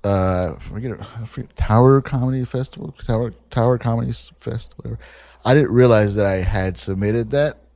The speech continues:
until the next day when I'm looking at my bank statements. I was like, "What is this PayPal thing? What's a PayPal for twenty bucks? What did I do for PayPal, twenty bucks?" And then I was like, "Oh shit,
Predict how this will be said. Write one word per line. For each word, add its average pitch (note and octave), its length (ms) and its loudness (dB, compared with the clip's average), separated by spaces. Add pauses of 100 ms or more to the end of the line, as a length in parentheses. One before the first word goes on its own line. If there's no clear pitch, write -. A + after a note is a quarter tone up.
(120)
until G2+ 300 -2
the F#2+ 100 -2
next G2 380 -6
day G2+ 260 0
when F#2+ 120 -4
I'm F#2+ 100 -6
looking G2 180 -4
at G2 80 -6
my F#2 100 -6
bank F#2 300 -6
statements. F2 440 -4
I F#2 60 -2
was F#2 100 -2
like, F2 140 -6
"What C3 140 -6
is C#4 160 -12
this A#2+ 120 -10
PayPal D2+ 720 -4
thing? A#1 300 -12 (920)
What's - 200 -10
a - 20 -14
PayPal A#2 480 2
for - 80 -14
twenty D#3 380 -6
bucks? F#2+ 340 -6
What D3 80 -8
did C4 100 -6
I C4+ 80 -6
do E3 280 -6
for - 60 -18
PayPal, C#3+ 460 0
twenty C#3 240 -6
bucks?" - 320 -16
And G2 140 -10
then G2 80 -6
I G2+ 80 -4
was G2 120 -6
like, G2 140 -8 (560)
"Oh G2 200 -2
shit, G2+ 300 -8